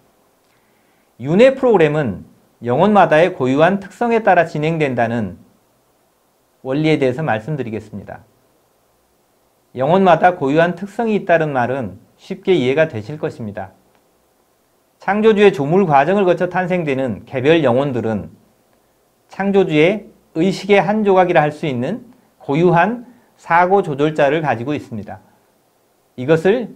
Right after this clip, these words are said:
영의 고유성, 개별성이라고 여러 강의에서 소개가 되었을 것입니다.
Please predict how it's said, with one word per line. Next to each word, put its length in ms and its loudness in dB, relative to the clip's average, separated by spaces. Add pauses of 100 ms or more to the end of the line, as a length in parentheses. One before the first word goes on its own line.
(140)
영의 340 2
고유성, 580 -4 (640)
개별성이라고 1000 2
여러 220 2
강의에서 420 -4
소개가 360 -2
되었을 340 -6
것입니다. 460 -14